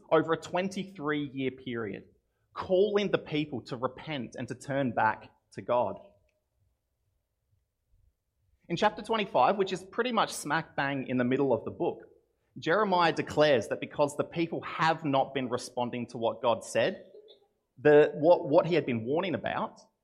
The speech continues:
would happen. Like, there was no turning back now. Exile was going to happen,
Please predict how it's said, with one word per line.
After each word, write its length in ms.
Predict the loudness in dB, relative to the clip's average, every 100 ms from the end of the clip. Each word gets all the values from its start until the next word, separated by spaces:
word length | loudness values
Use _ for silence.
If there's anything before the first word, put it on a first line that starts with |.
| _ -14 0
would 240 | 0 0 -4
happen. 380 | -6 -6 -10 -14 _ _ -6
Like, 120 | -4
there 60 | -2
was 120 | 2
no 160 | 4 4
turning 360 | 0 -6 -4
back 300 | 0 0 -2
now. 260 | -10 -8 -10 _ _ _ -4
Exile 680 | -4 -4 0 4 4 2 -2
was 140 | -6
going 300 | -4 -4 -4
to 100 | -4
happen, 420 | -4 -4 -6 -10